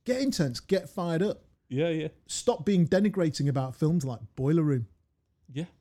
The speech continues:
Speaker 1: 'Cause they're
Speaker 2: Absolutely.
Speaker 1: making loads of money. Uh, you know, there's a company next door. <laughs>
Speaker 2: Well, they're downstairs now in a bigger office.
Speaker 1: Have they moved downstairs to a bigger office?
Speaker 2: It's a Boiler Room.
Speaker 1: It's a Boiler Room. The, the business next door to us. A proper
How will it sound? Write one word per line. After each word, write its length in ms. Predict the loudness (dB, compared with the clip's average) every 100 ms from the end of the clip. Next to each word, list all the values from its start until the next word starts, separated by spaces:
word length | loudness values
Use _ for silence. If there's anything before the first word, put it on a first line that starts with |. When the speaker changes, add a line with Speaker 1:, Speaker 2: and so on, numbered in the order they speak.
| _
Speaker 1:
'Cause 160 | -4 2
they're 100 | 4
Speaker 2:
Absolutely. 180 | 6 4
Speaker 1:
making 140 | 4
loads 260 | 2 2 0
of 60 |
money. 200 | 0 -2 -4
Uh, 120 | -8
you 140 | 0 2
know, 100 | 6
there's 160 | 6
a 60 | 4
company 260 | 2 2 0
next 300 | -2 -4 0
door. 320 | 2 2 -2 -8 _ _ _ _ _ _ -8
<laughs> 40 | -8 -8 _ _ _ _ _
Speaker 2:
Well, 100 | -2
they're 100 | 0
downstairs 480 | 2 2 2 0 0
now 140 | -2
in 40 | -4
a 40 |
bigger 240 | -4 -2 -4
office. 280 | -6 -8 -4
Speaker 1:
Have 120 | 0
they 100 | 4
moved 300 | 6 4 0
downstairs 420 | -4 -2 -4 -4
to 100 | -4
a 20 |
bigger 220 | -4 -2 -4
office? 420 | -4 -10 -10 -14 _ _ _ _ _ _ _ -8
Speaker 2:
It's 180 | -6 -2
a 40 |
Boiler 260 | 0 2 2
Room. 220 | -2 -6 _ _ _ -8
Speaker 1:
It's 120 | -4
a 60 | -2
Boiler 400 | 4 6 8 8
Room. 280 | 4 0 -6 _ _ _ _ -20 -12
The, 120 | -6
the 120 | -4 0
business 380 | 0 2 0
next 240 | -2 -6 -4
door 160 | -4
to 140 | -2 -6
us. 100 | -8 -4
A 120 | -4 -4 _
proper 600 | -4 2 4 4 -2 -6